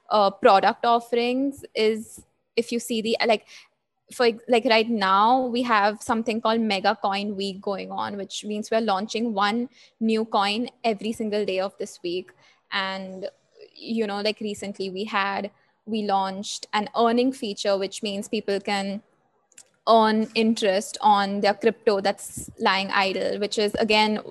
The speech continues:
uh, the f-, one, the first of its kind in India. And basically, it just enables people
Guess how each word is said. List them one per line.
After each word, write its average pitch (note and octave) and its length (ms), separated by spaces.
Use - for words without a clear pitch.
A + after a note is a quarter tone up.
uh, G3+ 200
the G#3 120
f-, - 420
one, G#3+ 320
the A3 80
first A3 300
of - 80
its A3 180
kind G3 460
in A3+ 160
India. G3+ 640
And G#3+ 400
basically, B3+ 420
it C4 80
just C4 220
enables A3+ 720
people A#3 520